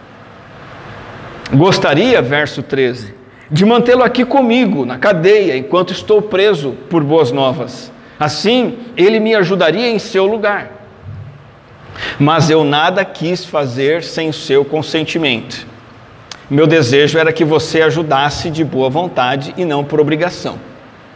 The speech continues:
E ao que parece, você perdeu o Onésimo por algum tempo para ganhá-lo de volta para sempre. E olha que bonito o versículo dezesseis, Paulo diz assim:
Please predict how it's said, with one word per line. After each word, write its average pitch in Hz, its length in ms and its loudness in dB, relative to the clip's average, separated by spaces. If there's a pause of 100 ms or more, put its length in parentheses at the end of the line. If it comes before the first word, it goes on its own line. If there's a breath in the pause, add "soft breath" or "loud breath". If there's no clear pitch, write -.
(360 loud breath)
E 135 100 2
ao 143 100 4
que 139 120 0
parece, 139 720 -2 (340 loud breath)
você 139 300 -2
perdeu 143 440 2
o 151 40 0
Onésimo 185 680 -2
por 185 220 -2
algum 170 260 0
tempo 175 540 -2 (400 loud breath)
para 151 200 0
ganhá-lo 139 720 0
de 147 160 -4
volta 131 460 -4
para 127 280 -2
sempre. - 640 -10 (560 loud breath)
E 180 80 4
olha 285 180 4
que 269 100 0
bonito 240 380 2
o 214 40 0
versículo 202 460 0
dezesseis, 180 500 -2
Paulo 214 260 0
diz 196 140 2
assim: 214 420 0